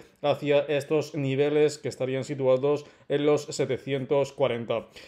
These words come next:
Eh, también hay que recordar que tendríamos una resistencia en la marca de los ochocientos, más o menos en esta marca de los ochocientos cuarenta es donde tenemos grandes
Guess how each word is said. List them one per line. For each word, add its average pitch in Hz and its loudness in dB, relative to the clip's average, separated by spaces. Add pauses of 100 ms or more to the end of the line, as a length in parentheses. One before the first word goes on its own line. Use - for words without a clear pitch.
(180)
Eh, 135 2
también 160 4
hay 202 2
que 208 4
recordar 190 6
que 180 0
tendríamos 180 2
una 185 2
resistencia 180 2
en 170 4
la 147 2
marca 156 0
de 151 4
los 143 2
ochocientos, 170 0
más 139 -4
o 139 -4
menos 143 -4
en 139 -4
esta 135 -4
marca 139 -2
de 139 2
los 127 0
ochocientos 135 -4
cuarenta 135 2
es 147 0
donde 139 -4
tenemos 143 -2 (260)
grandes 147 2